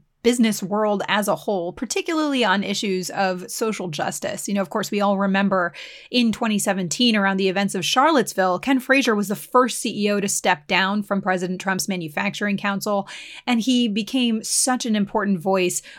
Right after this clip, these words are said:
over the past year around George Floyd's murder, uh, talking about what business needs to do better in terms of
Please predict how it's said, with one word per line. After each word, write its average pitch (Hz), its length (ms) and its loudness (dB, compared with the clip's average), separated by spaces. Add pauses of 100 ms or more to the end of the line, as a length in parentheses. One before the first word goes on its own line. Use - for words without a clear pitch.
(120)
over 214 160 2
the 190 100 0
past 285 400 0
year 185 220 2
around 190 600 0
George 196 300 -2
Floyd's 247 480 2
murder, 175 480 -2 (340)
uh, 180 200 -2
talking 214 460 2
about 190 420 0
what 214 240 2
business 240 440 4
needs 208 300 4
to 262 100 0
do 202 160 0
better 175 440 2
in 190 180 -4
terms 196 380 -2
of 180 280 2